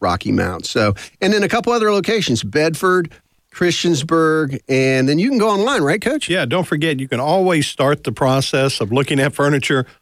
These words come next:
Speaker 2: online, V A furniture market dot com, V A furniture market dot com.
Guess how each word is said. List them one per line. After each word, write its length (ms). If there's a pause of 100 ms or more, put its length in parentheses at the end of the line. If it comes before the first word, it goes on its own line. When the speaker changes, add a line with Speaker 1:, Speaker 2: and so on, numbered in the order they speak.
(220)
Speaker 2:
online, 680
V 260
A 40
furniture 400
market 380
dot 240
com, 360
V 220
A 100
furniture 420
market 320
dot 260
com. 380